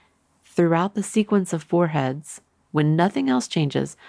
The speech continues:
what changes just in the face to indicate laughter and to indicate anger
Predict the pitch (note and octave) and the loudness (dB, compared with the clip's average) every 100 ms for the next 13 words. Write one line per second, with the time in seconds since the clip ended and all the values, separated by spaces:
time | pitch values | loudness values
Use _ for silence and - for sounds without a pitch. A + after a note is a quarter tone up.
0 | - - - F3 - G3+ G3+ F#3+ - - | -20 -6 2 2 2 0 0 -4 -8 -2
1 | E3+ - F3+ D#3 D3+ D#3+ C#3+ C3+ - - | -2 0 0 0 0 0 0 -2 -10 -20
2 | _ - - G3+ G3+ G#3 F#3 G#3 - - | _ -6 -2 0 0 0 0 -4 -6 -10
3 | D#3+ _ _ _ _ _ D#3 D3+ C#3+ D3 | -10 _ _ _ _ _ -6 -2 -2 -2
4 | D#3+ E3+ - D3 C#3+ D#3 A3+ | -2 -4 -2 -2 -2 -4 -6